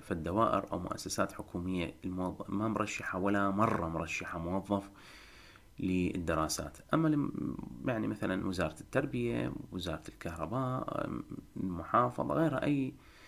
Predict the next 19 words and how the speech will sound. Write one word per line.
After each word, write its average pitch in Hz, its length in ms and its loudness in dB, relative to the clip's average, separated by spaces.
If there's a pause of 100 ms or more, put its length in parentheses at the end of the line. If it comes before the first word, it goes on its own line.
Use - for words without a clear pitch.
(360)
مؤسسة 113 640 4
كانت 110 480 4
تقريبًا 104 760 2
مرشحين، 98 800 2 (800)
فلذلك 101 400 4
يعرفون 92 460 4
شنو 87 200 -2
مطلوب 82 480 -2
ب، 82 240 0 (680)
آه، 78 460 -4 (180)
خلاصة 80 520 -2
الخدمة. 98 400 -6 (680)
هاي 127 300 2
مهمة 98 480 -2
لأن - 240 -6
حتى - 300 -4
ما 120 60 0
ترجع. - 320 -10 (460)
أوكي. - 220 -6